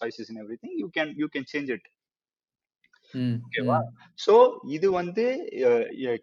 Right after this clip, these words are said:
Speaker 1: can you change it or not அப்படின்றது வந்து, you are probably able to change it.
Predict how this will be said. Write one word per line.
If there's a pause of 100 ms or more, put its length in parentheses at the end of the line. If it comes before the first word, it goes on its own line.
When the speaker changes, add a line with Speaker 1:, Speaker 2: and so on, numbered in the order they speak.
Speaker 1:
can
you
change
it
or
not
அப்படின்றது
வந்து, (300)
you (280)
are (100)
probably
able
to
change
it.